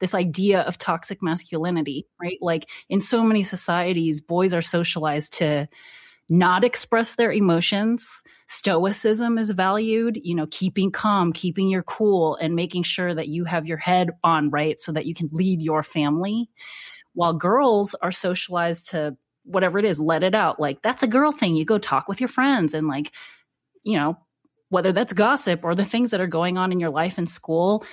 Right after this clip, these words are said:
it's almost as though girls have a little bit more leeway as children to express that stuff for whatever reason. And, you know, talking about feelings has somehow morphed into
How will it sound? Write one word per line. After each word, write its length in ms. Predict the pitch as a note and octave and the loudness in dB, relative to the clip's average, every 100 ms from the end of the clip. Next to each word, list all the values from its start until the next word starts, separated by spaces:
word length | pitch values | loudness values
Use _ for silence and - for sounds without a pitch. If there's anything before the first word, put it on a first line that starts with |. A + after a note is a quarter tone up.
| - - _ _ - | -20 -20 _ _ -8
it's 180 | G3+ | -2
almost 380 | B3 B3+ C4 C4 | 2 4 4 2
as 200 | A#3 G3 | 0 2
though 260 | F#3 F3+ F3+ | 2 2 0
girls 480 | E3 E3+ E3+ E3+ - | 0 0 0 0 -4
have 260 | F3 D#3+ | -4 -2
a 60 | D#3+ | -2
little 340 | D3 D#3+ E3 | -2 0 0
bit 240 | D#3+ E3 - | 0 -2 -2
more 300 | D#3 D3+ D3 | -2 0 0
leeway 680 | D3 D3 F3 F#3 G3+ A3 - - | -2 -2 0 0 0 -2 -6 -8
as 160 | E3+ | -6
children 500 | - G3 F#3 F3 E3 | -4 -2 0 2 0
to 200 | D3+ D#3 | 0 -2
express 440 | D#3+ - - D#3 - | -4 -4 -2 -2 -2
that 200 | D3 A#2 | -4 -4
stuff 520 | - F3 A#3 - - | -4 -2 -2 -4 -18
for 200 | - - | -16 -6
whatever 340 | D#3+ D#3 D3+ D3 | -4 -4 -4 -8
reason. 520 | D#3 D3 F3 F3 F#3 | -8 -6 -2 -2 0
And, 320 | F3 E3 D#3 - - - - - | 0 0 0 -4 -20 -20 -20 -6
you 140 | F3 | 0
know, 220 | D#3 D3+ - | 0 0 -4
talking 400 | - F3 G#3 A3+ | 0 0 2 2
about 240 | G#3+ G#3 - | 4 2 0
feelings 420 | A3+ A#3 G3+ F3+ | 0 2 2 0
has 140 | F3+ | -2
somehow 520 | - F#3 F#3+ F#3 F#3 F3+ | 0 0 0 0 0 2
morphed 420 | E3+ F3 F#3 - | 2 2 0 -4
into 640 | F3+ F3+ - E3+ D#3+ E3+ | -4 -4 -4 -2 -2 -4